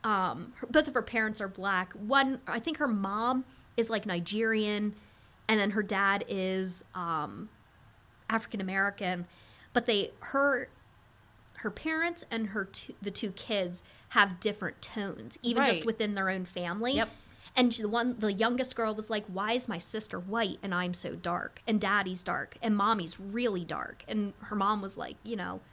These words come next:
Speaker 1: all of our skin's beautiful. You
Speaker 2: Right.
Speaker 1: shouldn't be upset about it. Also, your sister's not white. She is just a lighter tone
Speaker 2: Right.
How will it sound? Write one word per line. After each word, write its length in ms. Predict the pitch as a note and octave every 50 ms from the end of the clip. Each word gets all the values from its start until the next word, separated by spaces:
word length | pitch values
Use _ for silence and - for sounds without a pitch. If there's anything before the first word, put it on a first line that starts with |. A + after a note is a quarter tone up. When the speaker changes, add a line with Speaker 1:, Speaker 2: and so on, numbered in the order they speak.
| - - -
Speaker 1:
all 160 | A#3+ A#3+ G#3+
of 80 | G#3 A3
our 60 | -
skin's 300 | - - - D#4 C#4 -
beautiful. 480 | - D4 E4 D#4 C#4 C4 C4+ - C4 B3+ B3+ A#3+ A3 F#3+
You 60 | -
Speaker 2:
Right. 80 | B3
Speaker 1:
shouldn't 260 | A#3 - A3+ G#3+ A3 A3
be 260 | G#3+ G#3 G#3 G#3+ G#3 - - - - - - -
upset 400 | A#3 - - - - E4 D#4 D4+
about 300 | C#4+ B3+ C#4+ C4+ C4+ C4+
it. 60 | C4 C4
Also, 220 | C4+ C4 - C4
your 100 | G#3+ G3+
sister's 380 | - - B3+ - - G#3 F#3+ A3+
not 160 | G3+ F3 -
white. 320 | G3+ A#3 A#3 A3 - -
She 140 | - - A3+
is 100 | G#3+ G#3+
just 220 | - G3 - -
a 60 | F#3 F#3
lighter 360 | F#3+ G3 G3 G3 F#3 F3+ F3+
tone 360 | - - - C#4 B3+ B3 C4
Speaker 2:
Right. 420 | C#4+ C#4+ B3 G#3 F3 D#3+ D#3+ -